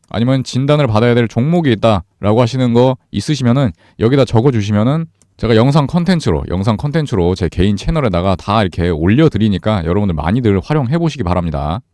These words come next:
자, 여러분들이 이런 식으로, 자, 매일매일 수익을 낼 수 있다라는 거 제가 다 증명을 해드리고 있습니다. 다 인증을 해드리고 있고, 그러니까 여러분들이 이런 식으로 지금 시장이 좀 어려울 때, 굉장히 좀 어떤 주식 투자에 어려움을 겪고 있을 때 매일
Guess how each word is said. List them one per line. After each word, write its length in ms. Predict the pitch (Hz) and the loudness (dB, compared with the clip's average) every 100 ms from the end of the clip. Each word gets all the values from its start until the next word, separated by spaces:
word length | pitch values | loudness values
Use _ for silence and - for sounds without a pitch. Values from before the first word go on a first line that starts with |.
| _ | _
자, 140 | - | 0
여러분들이 320 | 127 127 139 135 | 2 2 2 2
이런 200 | 120 147 | 0 -2
식으로, 320 | - 92 104 | -2 0 0
자, 180 | 98 92 | 0 0
매일매일 840 | 78 98 120 135 123 82 101 113 | 2 4 4 2 2 2 2 2
수익을 520 | - 147 147 147 127 | -2 -2 0 2 2
낼 180 | 78 90 | 2 0
수 140 | - | 0
있다라는 460 | 117 80 120 120 104 | -2 -2 0 0 0
거 80 | 90 | -4
제가 260 | - 82 | -2 -4
다 200 | 98 - | -4 -6
증명을 520 | 90 - 113 156 156 120 | -8 -6 -4 0 0 2
해드리고 360 | 175 117 147 | 0 0 0
있습니다. 360 | 117 - 95 104 | 0 -2 -4 -4
다 180 | - 98 | -2 -2
인증을 520 | 80 104 131 156 117 | 0 0 0 0 2
해드리고 340 | 143 131 110 101 | 0 2 2 2
있고, 380 | - 107 104 - _ - | 0 0 -2 -4 _ -12
그러니까 240 | 147 127 | 0 2
여러분들이 420 | 123 143 131 143 | 4 4 4 4
이런 180 | 104 127 | 4 2
식으로 460 | 131 117 104 117 104 | 0 0 2 2 2
지금 240 | 92 104 | 0 -4
시장이 580 | 95 170 175 135 151 110 | -4 -2 0 0 0 -2
좀 160 | - 110 | -2 -2
어려울 380 | 67 95 143 92 | 2 4 4 2
때, 260 | 90 87 73 | 2 0 0
굉장히 400 | 90 98 107 101 | -2 0 0 0
좀 380 | 101 110 165 156 _ _ | 0 -2 -4 -10 _ _
어떤 280 | - 107 120 | -4 0 0
주식 300 | - 123 139 | 0 -4 -4
투자에 360 | - 156 131 135 | -4 2 4 6
어려움을 480 | 92 123 151 147 123 | 6 6 4 2 2
겪고 300 | 98 - 95 | 0 2 2
있을 220 | - 87 | 2 0
때 300 | 110 101 71 | 2 2 2
매일 640 | 78 107 151 143 151 76 | 4 4 6 4 2 -2